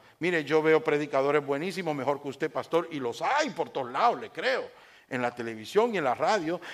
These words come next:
y yo en mi casa oro, y yo doy dinero para esto, y yo hago esto, y yo le mando a la iglesia allá en Honduras,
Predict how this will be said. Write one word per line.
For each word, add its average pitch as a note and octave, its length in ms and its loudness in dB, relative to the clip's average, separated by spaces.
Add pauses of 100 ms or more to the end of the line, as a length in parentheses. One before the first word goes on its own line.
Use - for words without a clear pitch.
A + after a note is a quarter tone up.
y C3+ 120 -6
yo C#3+ 120 -2
en D#3 80 -2
mi D#3 100 -2
casa C3 340 -2
oro, E3 340 4 (160)
y D3 100 -4
yo D3 160 2
doy D#3+ 140 2
dinero C#3+ 340 -2
para B2 240 -2
esto, F#3 320 0
y D#3+ 80 -2
yo B2+ 160 -2
hago B2+ 220 2
esto, F3+ 240 -2
y - 20 -10
yo C#3 100 -2
le D3 120 0
mando D3+ 260 0
a C3 40 0
la C3 80 -2
iglesia C3+ 340 -4
allá D3 160 -2
en C3+ 60 -6
Honduras, E3 440 0